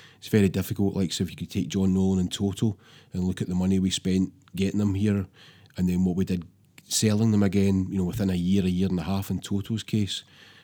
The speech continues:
I mean, for us, that's good business to try and then reinvest some of that and, and move forward and show long-term that Shrewsbury Town is a good club to come and, you know, we all appreciate that players wanna play at the highest level they possibly can. And that's where it was difficult with, with John and Toto, 'cause they,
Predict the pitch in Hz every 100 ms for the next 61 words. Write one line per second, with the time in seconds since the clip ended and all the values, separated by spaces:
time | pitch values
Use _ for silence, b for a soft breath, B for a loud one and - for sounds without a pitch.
0 | B 95 95 92 98 101 90 95 - -
1 | 95 80 90 104 - - 95 90 92 90
2 | 92 90 87 95 - 101 101 98 95 92
3 | 95 - 90 90 98 92 - 98 104 107
4 | - B B B - 98 92 - 104 101
5 | 98 - 104 107 104 - 98 98 92 98
6 | - - 104 87 95 104 98 92 90 101
7 | 92 - 95 - 101 104 101 98 90 B
8 | B B - 104 98 110 107 92 - -
9 | 101 90 104 95 92 - - 98 95 95
10 | 95 - 98 71 90 92 90 95 92 98
11 | 92 95 92 - 95 - 98 107 107 B
12 | B B B 98 101 - - 98 95 107
13 | - - 104 98 95 - 98 - 104 104
14 | 101 92 104 107 123 110 107 95 98